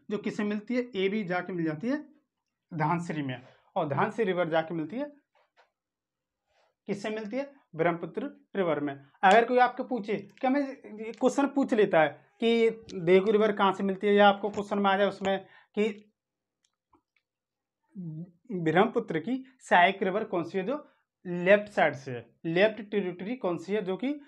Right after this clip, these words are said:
लेफ्ट से मिलती है, तो आपको दे देगा, दीकू दे देगा, या मतलब यहाँ से दीकू दे, एक, एक यहाँ से उठा के दे दे, मान लीजिए आपको दे दे दानश्री,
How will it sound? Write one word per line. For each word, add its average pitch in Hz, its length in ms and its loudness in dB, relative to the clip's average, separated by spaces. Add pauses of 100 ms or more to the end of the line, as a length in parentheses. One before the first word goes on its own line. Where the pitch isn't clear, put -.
(240)
लेफ्ट 220 280 2
से 269 140 -2
मिलती 233 240 -2
है, 233 80 4
तो - 360 0
आपको 226 320 6
दे 220 160 8
देगा, 214 280 6 (460)
दीकू 190 320 4
दे 202 140 4
देगा, 196 240 6
या 190 200 8
मतलब 190 240 0
यहाँ 175 200 8
से 185 140 -6
दीकू 185 280 -2
दे, 185 120 0
एक, 196 360 4
एक 202 360 0
यहाँ 190 180 2
से 214 60 -8
उठा 202 140 0
के 196 60 0
दे 220 120 0
दे, 226 60 -2
मान 196 180 0
लीजिए 202 160 2
आपको 202 160 0
दे 190 120 2
दे 233 120 6
दानश्री, 151 480 2